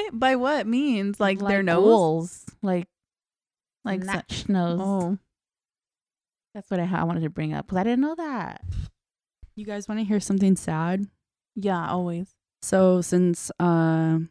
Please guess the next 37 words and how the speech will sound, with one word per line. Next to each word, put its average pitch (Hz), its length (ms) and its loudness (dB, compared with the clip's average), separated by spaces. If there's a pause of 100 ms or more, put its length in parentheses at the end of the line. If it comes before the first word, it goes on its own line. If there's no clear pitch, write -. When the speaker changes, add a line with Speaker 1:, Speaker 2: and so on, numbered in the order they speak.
(440)
Speaker 3:
global 175 300 -2
warming's 170 360 2
happening 170 400 0
and 165 100 0
the 156 40 -2
earth 165 240 -2
is 170 140 -4
warming 180 300 0
up, 208 180 -4 (640)
the 160 580 0 (120)
sand 175 320 2
in 185 100 4
the 180 80 6
beaches 165 440 -2
is 160 160 -2
obviously 156 440 -4
staying 156 300 -2
a 151 80 0
lot 147 280 -4
warmer 147 320 2
than 156 180 0
usual. 170 520 -2 (600)
And 170 200 4
when 165 220 4
turtles 165 440 0
lay 165 140 4
their 165 240 0
eggs 170 600 -2
in 165 160 2
the 165 80 2
sand, 170 640 0 (100)
um, 156 540 0 (220)
the 165 140 0
temperature 190 440 0
of 180 80 4
the 175 100 2
sand, 180 460 -2